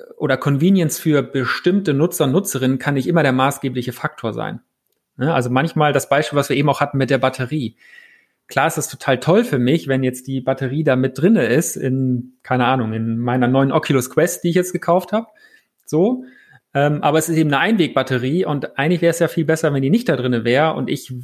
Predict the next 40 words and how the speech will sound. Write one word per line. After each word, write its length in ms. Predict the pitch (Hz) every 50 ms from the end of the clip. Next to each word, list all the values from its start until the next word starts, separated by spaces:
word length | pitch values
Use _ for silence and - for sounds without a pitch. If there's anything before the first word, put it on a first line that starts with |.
| 131 135
würde 200 | 139 139 143 147
meine 180 | 139 139 143 131
Akkus 260 | - - - 123 -
verwenden, 500 | - - 104 - 101 98 - - - - _ _ _ _ _ -
die 100 | 62 58
ich 100 | - -
irgendwie 320 | - 60 58 57 58 55
hab. 240 | - - - _ _ _ _ _ _ _ _ _ _ _ _ _ _ _
So. 300 | - - 120 123 127 - - - - - - -
Und 160 | - 123 120
da 100 | 131 139
müssen 320 | 147 156 165 - 156 135 120
wir, 380 | 127 143 170 180 180 180 180 - - - _ _ _ _ _ -
die 100 | 139 135
wir 180 | 147 135 -
immer 280 | 185 185 214 202 180 160
die 140 | 139 143 135
Nutzer 420 | 139 143 160 190 190 - - 170
und 80 | 151 147
Nutzerinnen 380 | 170 185 - - 156 147 139
in 100 | 127 131
den 100 | 131 123
Mittelpunkt 460 | 147 208 202 233 226 - 135 131 123
stellen, 600 | - - - 123 117 117 120 127 147 156 147 - _ _ _ _ _ _ _ _ _ _ _ _ _ _ _ _ _ _ _ _ _
das 360 | - 135 - - - _ _ _
geht 220 | - 151 175 170 -
eigentlich 360 | 147 131 131 127 123 - -
nicht 180 | 123 113 -
mehr. 200 | - 117 113 113
Wir 80 | 113 120
müssen 480 | 135 156 165 - - 160 156 156 - -
einen 220 | - 147 143 151
Schritt 260 | 147 - - 139 120 117
weiter 320 | 120 127 156 - 190 165
gehen 380 | 151 - 165 165 170 170 170 147
und 120 | 135 135
müssen 300 | 135 143 151 147 156 143
sagen, 240 | 135 143 147 147 143
na 100 | 131 127
ja, 320 | 131 143 156 165 165 -